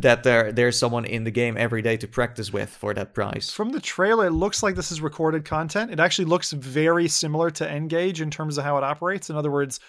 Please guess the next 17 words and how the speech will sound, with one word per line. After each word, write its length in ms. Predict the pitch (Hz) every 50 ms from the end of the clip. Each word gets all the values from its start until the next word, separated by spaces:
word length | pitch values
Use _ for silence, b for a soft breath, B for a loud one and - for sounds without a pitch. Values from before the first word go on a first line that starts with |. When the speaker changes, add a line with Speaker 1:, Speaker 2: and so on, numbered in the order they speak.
| b b b b b
Speaker 2:
you 200 | b 151 151 147
record 460 | 139 139 147 147 - - 190 202 196 196
a 40 |
class, 580 | 185 - 175 170 165 165 170 165 151 - - -
you 120 | 160 147
record 320 | 143 147 151 - 185 180 165
a 40 | 160
scenario, 760 | - - - 160 151 156 165 160 151 139 131 127 127 135
and, 160 | 139 135 139 -
and, 320 | - 151 147 143 139 147
and 140 | 147 143 147
then 160 | 151 151 151
you 160 | 147 147 147
practice 500 | 147 - - 165 151 151 151 - 147 -
in 80 | 160 143
that 180 | 143 139 139 -
scenario. 500 | - 165 175 196 208 214 226 233 226